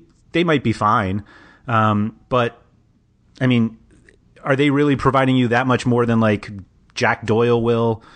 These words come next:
or Jordan Reed when he's healthy? And so, like, well, Jordan Reed will probably be up if, if he's actually healthy. But, like, I don't know. I just feel like that middle range is so, is certainly for cash games, just so inconsistent that if, like, you might get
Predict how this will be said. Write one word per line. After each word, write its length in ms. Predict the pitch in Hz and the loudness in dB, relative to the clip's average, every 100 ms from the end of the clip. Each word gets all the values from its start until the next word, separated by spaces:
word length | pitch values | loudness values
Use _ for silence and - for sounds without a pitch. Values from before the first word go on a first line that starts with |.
| - - _ | -20 -20 _
or 340 | 101 95 90 - _ _ _ - | -4 -4 -4 -10 _ _ _ -4
Jordan 340 | 123 123 104 | 0 0 0
Reed 220 | 110 117 | 0 0
when 140 | 117 117 | 0 0
he's 140 | 107 | 0
healthy? 500 | 117 117 - 117 117 | -2 -2 0 0 0
And 100 | 101 | -2
so, 220 | - 110 | 0 0
like, 140 | 101 98 | 0 -2
well, 100 | 92 | -2
Jordan 260 | 127 104 | -2 0
Reed 140 | 107 95 | -2 -2
will 80 | |
probably 220 | 92 101 90 | -2 -2 -2
be 100 | 95 | -2
up 160 | 87 | -4
if, 220 | 90 82 | -6 -10
if 120 | 123 95 | -10 -4
he's 120 | 95 | 0
actually 320 | 101 101 87 | 0 0 -6
healthy. 240 | 87 82 | -6 -8
But, 160 | 90 101 | -4 -2
like, 180 | 101 - - - - | -2 -4 -18 -14 -4
I 60 | |
don't 100 | 139 | 0
know. 60 | 113 | 0
I 80 | 107 | 0
just 280 | 139 - 147 | -2 -2 -2
feel 120 | 131 | 0
like 160 | 113 | 0
that 140 | 127 113 | 0 -2
middle 280 | 120 143 123 | 0 0 0
range 560 | 120 120 101 98 - - _ _ _ _ _ - | 0 0 -2 -4 -10 -20 _ _ _ _ _ -10
is 120 | 113 | -8
so, 400 | - - 143 151 | -8 -2 0 0
is 320 | 151 113 - - _ _ - | 0 -4 -4 -14 _ _ -10
certainly 280 | - 175 147 | -2 0 0
for 100 | 131 | 0
cash 260 | 123 113 | 0 0
games, 200 | 113 95 | -2 -4
just 180 | 104 95 | -4 -6
so 260 | - 139 147 | -2 0 0
inconsistent 760 | 127 117 101 127 120 101 90 87 | -2 -2 -2 0 -2 -2 -8 -2
that 240 | 107 101 - - - _ - | -2 -2 -8 -20 -20 _ -2
if, 260 | 143 123 | -2 0
like, 300 | 131 120 110 - | 2 2 0 -2
you 180 | 123 117 | 2 4
might 320 | 127 151 131 | 4 0 0
get 260 | 123 123 | 0 0